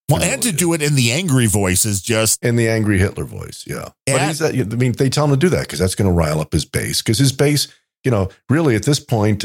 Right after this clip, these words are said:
Speaker 2: um, the Marxist leftist thing, and I guess I'm going off on a tangent here myself, but the whole, the whole trans thing, as, as, you know, Adam and John have, uh, has limbed out, is,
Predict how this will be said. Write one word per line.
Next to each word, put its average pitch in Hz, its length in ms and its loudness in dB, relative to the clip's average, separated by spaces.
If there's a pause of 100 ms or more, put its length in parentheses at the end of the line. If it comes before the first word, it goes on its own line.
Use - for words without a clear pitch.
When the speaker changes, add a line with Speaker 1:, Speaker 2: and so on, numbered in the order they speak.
Speaker 2:
um, 92 400 4 (380)
the 90 60 4
Marxist 98 480 2
leftist 95 400 0
thing, 101 160 2
and 98 100 0
I 98 120 0
guess - 200 0
I'm 73 120 -4
going 73 240 -6
off - 140 -12
on - 60 -12
a - 60 -12
tangent - 360 -10
here - 80 -10
myself, 98 420 -6
but 92 160 0
the 127 80 2
whole, 156 260 2 (140)
the 151 80 2
whole 156 160 4
trans 120 480 0
thing, 78 340 -2
as, 92 300 0
as, 101 260 0
you - 140 -2
know, 76 200 2
Adam 92 260 2
and 85 120 4
John 92 320 2
have, 69 220 -6
uh, 67 180 -2 (100)
has - 240 -4
limbed 80 220 2
out, 90 300 0
is, - 220 0